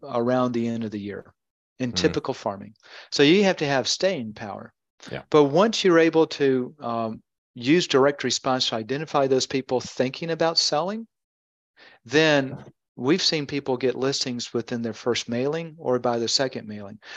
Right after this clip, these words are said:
Speaker 1: which
Speaker 2: Yeah.
Speaker 1: then starts to cash flow it. And now they stay with it because they're going, "Wow, I'm making money." You know,
Speaker 2: Exactly.
Speaker 1: it's, so it's, it's a, it's a game changer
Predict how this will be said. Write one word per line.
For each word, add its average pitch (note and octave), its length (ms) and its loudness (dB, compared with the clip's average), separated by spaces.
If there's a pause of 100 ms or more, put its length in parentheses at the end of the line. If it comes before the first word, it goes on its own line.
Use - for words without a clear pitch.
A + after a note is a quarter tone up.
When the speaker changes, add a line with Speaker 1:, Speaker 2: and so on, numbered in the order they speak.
(140)
Speaker 1:
which C#3+ 160 6
Speaker 2:
Yeah. - 60 -2
Speaker 1:
then F3 220 4
starts - 300 0
to B2 100 -2
cash - 400 -4
flow G#2+ 240 -6
it. G#2+ 120 -10 (540)
And B2+ 280 0
now C3+ 440 4
they B2 180 0
stay F3 300 4
with B2 240 0
it B2 60 -4
because A#2+ 220 -4
they're B2 100 -2
going, A2+ 200 -2
"Wow, D3+ 260 2
I'm C3 120 -2
making A#2 260 -4
money." A#2+ 440 -4
You C3+ 80 -2
know, C3+ 100 4
Speaker 2:
Exactly. C#3+ 280 6 (180)
Speaker 1:
it's, - 80 -6
so E3+ 100 8
it's, F3 240 4
it's F#3 280 4
a, D3 200 4
it's C#3+ 120 2
a C3 60 2
game A3 300 0
changer C3+ 600 -4